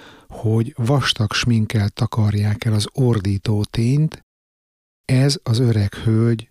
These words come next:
bizony halott? Otthon a barátaim biztosan érteni fogják, hogy mi van itthon. Kedves hallgató, köszönöm már a figyelmet. Kérlek, iratkozz fel a podcastre azon a lejátszón, ahol éppen most hallgatod.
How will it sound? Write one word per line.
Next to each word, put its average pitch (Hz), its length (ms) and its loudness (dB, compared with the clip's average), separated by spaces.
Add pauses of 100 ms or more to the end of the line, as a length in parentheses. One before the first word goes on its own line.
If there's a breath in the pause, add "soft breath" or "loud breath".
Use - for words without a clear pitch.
(120)
bizony 104 420 0
halott? - 640 -8 (720)
Otthon 131 640 2
a 123 100 -2
barátaim 107 880 2
biztosan 107 500 -2
érteni 101 360 0
fogják, 104 580 -2
hogy 107 180 -2
mi 104 120 0
van 92 180 -6
itthon. - 540 -10 (140)
Kedves 101 340 -2
hallgató, 120 460 -2
köszönöm 113 440 -2
már 101 220 -2
a 95 120 -6
figyelmet. 165 720 -8 (520 soft breath)
Kérlek, 143 380 0
iratkozz 120 460 -4
fel 113 160 -4
a 101 60 -4
podcastre 117 640 -8
azon 135 220 -2
a 107 60 -2
lejátszón, 104 600 -4
ahol 123 160 -2
éppen 120 340 -2
most 110 300 -4
hallgatod. 90 800 -10